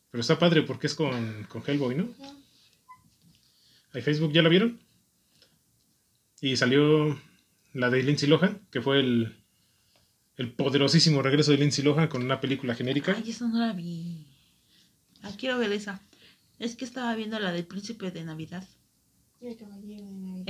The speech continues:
Speaker 3: El Caballero de Navidad. Pero me aburrió.
Speaker 2: Es que Dulce le busca lógica a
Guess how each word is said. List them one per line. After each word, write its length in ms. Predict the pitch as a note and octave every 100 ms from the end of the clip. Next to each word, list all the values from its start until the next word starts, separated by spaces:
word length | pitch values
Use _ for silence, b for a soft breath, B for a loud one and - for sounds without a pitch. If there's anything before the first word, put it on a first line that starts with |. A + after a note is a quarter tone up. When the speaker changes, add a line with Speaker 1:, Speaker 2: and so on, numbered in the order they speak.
| G#3
Speaker 3:
El 160 | F#3+
Caballero 460 | - F3+ F3 F3+ G3 F#3
de 40 |
Navidad. 380 | E3 F3 E3 E3+ - _ _ _ _ _
Pero 180 | F#3 F3+
me 100 | E3
aburrió. 400 | E3 F3 E3 F3+ _ _ _ _ _ _ _ _ _ _ _ _ _ _ _ _ _ _ _ -
Speaker 2:
Es 160 | D#4+
que 140 | E4 D#4
Dulce 280 | D4+ D4 C#4+
le 100 | B3
busca 320 | A#3+ - B3+
lógica 460 | A#3 A#3 - -
a 100 | A#3+